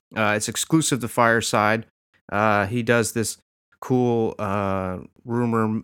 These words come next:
mill type discussion called, uh, Goldblum's Rumors 'cause he loves Jeff, Jeff Goldblum.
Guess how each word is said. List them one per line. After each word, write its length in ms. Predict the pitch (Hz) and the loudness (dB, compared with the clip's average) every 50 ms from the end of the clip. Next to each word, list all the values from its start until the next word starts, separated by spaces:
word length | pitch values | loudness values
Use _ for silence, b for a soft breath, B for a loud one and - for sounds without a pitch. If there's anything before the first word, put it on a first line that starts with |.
| - | -8
mill 460 | - 160 123 117 120 117 117 113 113 | -10 -6 -2 0 2 2 2 0 0
type 340 | 110 - - 117 110 107 - | -2 -2 0 0 0 0 -2
discussion 680 | - 117 - - - 113 110 107 - - 123 113 110 104 | -4 -6 -6 0 2 2 2 2 2 0 0 -2 -2 -4
called, 320 | - - 113 107 107 110 - _ _ _ _ _ - | -2 -2 -2 -2 -2 -4 -12 _ _ _ _ _ -6
uh, 180 | 120 113 107 107 | -2 -2 -2 2
Goldblum's 480 | 113 127 117 113 120 117 110 104 - | 2 2 2 2 0 -2 -2 0 0
Rumors 380 | 123 117 113 113 113 110 104 - | 0 0 2 0 0 -2 -2 -4
'cause 180 | - 127 110 | -4 -4 -2
he 80 | 107 120 | -2 -2
loves 320 | 110 110 104 104 101 95 | -2 0 0 0 0 -2
Jeff, 280 | - - 127 107 - - - _ _ _ | 0 0 0 0 -2 -6 -14 _ _ _
Jeff 220 | - 127 120 107 - | 0 0 0 0 2
Goldblum. 540 | - 120 117 107 120 120 113 113 113 117 | 0 0 0 0 0 0 2 2 0 -2